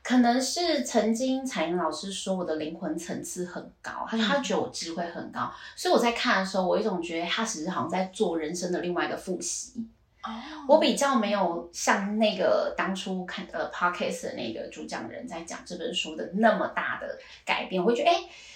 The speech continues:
Speaker 1: 对，他对应到了我某，我某一个阶段，然后某一些想法，我就觉得，诶，他算是从，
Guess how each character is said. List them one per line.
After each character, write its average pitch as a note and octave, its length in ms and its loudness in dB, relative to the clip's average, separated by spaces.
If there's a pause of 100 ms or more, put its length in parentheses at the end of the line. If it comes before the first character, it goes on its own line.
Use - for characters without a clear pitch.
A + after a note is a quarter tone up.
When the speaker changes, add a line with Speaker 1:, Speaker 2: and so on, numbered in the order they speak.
(180)
Speaker 1:
对， C4 320 4
他 B3 300 6
对 B3 240 8
应 G#3 160 0
到 G3+ 200 4
了 A#2 140 -2
我 A3+ 200 -4
某， E4 200 -6
我 F#3+ 100 0
某 F#3+ 200 4
一 E3 80 -2
个 F#3+ 160 6
阶 F3 260 -4
段， - 360 2
然 - 80 -12
后 G3 100 -4
某 E3 180 -2
一 F3+ 60 -4
些 F3 180 -6
想 - 380 -6
法， - 320 -12 (320)
我 G3+ 60 -6
就 A#3+ 160 4
觉 G3 160 2
得， F#3 180 2
诶， - 240 0
他 C4 160 0
算 B3+ 200 2
是 A#3 180 0
从， - 200 -8